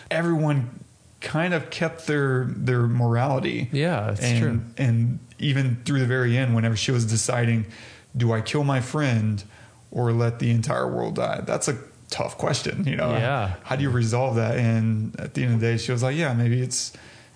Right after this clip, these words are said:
Speaker 1: maybe it is our time. You
Speaker 2: Yeah.
Speaker 1: know, we've had our chance." Um, and so I, and that was a hard moment too, because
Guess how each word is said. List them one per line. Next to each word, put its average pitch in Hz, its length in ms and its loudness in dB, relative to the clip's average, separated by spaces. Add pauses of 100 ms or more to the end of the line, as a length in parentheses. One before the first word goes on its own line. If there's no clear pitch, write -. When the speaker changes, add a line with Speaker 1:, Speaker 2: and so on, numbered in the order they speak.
(120)
Speaker 1:
maybe 113 260 0
it 110 60 2
is 110 140 0
our - 100 -6
time. - 380 -4 (180)
You 123 80 2
Speaker 2:
Yeah. 107 100 2
Speaker 1:
know, - 60 -2
we've 123 180 2
had 117 140 4
our - 80 -2
chance." - 340 -2 (420)
Um, 113 400 0
and 135 120 0
so 135 240 0
I, 170 560 0 (720)
and 139 100 0
that 156 80 2
was 147 140 0
a 135 80 2
hard 143 320 0
moment 135 280 0
too, 147 200 0
because 120 380 0